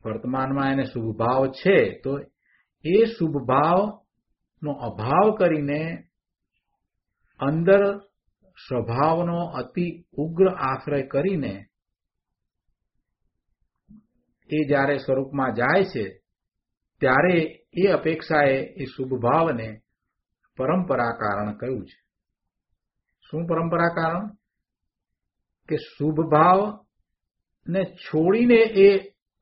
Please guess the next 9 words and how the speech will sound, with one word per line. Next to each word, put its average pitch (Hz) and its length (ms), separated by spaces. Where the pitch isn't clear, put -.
શુદ્ધમાં 139 540
જાય 131 340
છે, 131 480
એમ 151 280
એને 135 340
પરંપરા 117 540
કારણ 104 420
કહ્યું 95 260
છે. - 200